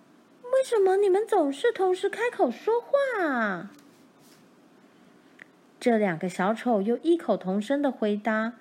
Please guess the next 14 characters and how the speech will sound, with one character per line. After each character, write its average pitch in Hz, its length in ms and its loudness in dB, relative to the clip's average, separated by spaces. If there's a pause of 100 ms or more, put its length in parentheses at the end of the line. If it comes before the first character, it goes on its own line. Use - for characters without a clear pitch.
(920)
：“我 254 220 4
们 330 340 2
也 359 100 4
没 330 160 0
办 403 140 -2 (180)
法 381 160 0
呀。” 359 160 2 (1040)
接 277 240 2
着 277 140 -8
大 277 240 -4
喊 - 400 -12 (720)
：“你 285 260 2
是 453 240 2
谁？” 349 640 2